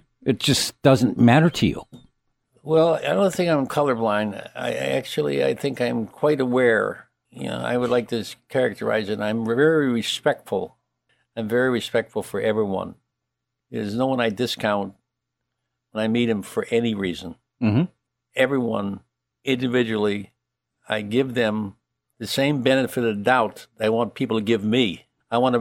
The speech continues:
Speaker 2: them, I want to treat them like I want to be treated. And if I'm willing to be good and work hard and,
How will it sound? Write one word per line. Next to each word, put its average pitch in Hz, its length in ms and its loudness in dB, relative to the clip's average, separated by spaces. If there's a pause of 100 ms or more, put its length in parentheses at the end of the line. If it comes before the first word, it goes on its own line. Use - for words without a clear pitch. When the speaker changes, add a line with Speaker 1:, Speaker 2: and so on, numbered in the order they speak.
Speaker 2:
them, 135 240 0
I 127 60 0
want 123 200 2
to - 60 -14
treat - 260 -2
them 135 200 2
like 120 200 0
I 127 140 4
want 127 160 2
to 113 60 0
be 110 120 -2
treated. 113 480 -2 (380)
And 117 100 0
if 113 140 2
I'm 143 160 2
willing 131 280 0
to 117 140 0
be 117 320 -2
good 120 340 2
and 117 200 2
work 120 240 -2
hard 120 360 4
and, 110 260 -4